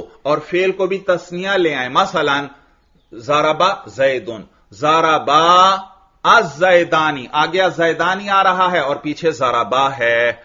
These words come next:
तो कहते हैं ये जो अलिफ है, ये अब जमीर नहीं है।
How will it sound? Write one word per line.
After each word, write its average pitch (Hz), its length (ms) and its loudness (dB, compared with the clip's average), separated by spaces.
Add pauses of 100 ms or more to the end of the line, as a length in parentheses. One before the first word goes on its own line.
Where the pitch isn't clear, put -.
(240)
तो 165 80 -2
कहते 175 360 -2
हैं 202 80 -6
ये 185 260 -6
जो 214 100 -4
अलिफ 190 480 0
है, 143 520 -4 (220)
ये 185 580 -4
अब 175 360 -2
जमीर 170 480 -2
नहीं 139 420 -10
है। 113 160 -12